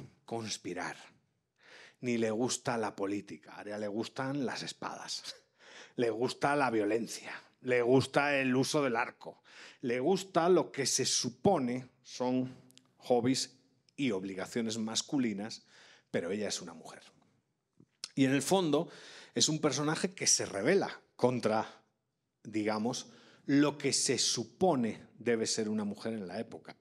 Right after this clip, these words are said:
Es la gran rebelión, digamos, en esa, en esa obra, ¿no?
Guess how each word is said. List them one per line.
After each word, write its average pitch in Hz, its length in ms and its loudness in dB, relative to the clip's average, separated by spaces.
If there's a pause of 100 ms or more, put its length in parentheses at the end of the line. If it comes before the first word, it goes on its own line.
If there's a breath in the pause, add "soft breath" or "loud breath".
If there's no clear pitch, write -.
Es - 400 -2
la 98 140 -6
gran 98 220 -2
rebelión, 107 560 0 (540 loud breath)
digamos, 98 520 -2
en 87 100 -6
esa, 87 380 -4
en 90 140 -8
esa - 240 -6
obra, - 260 -14
¿no? 160 160 -14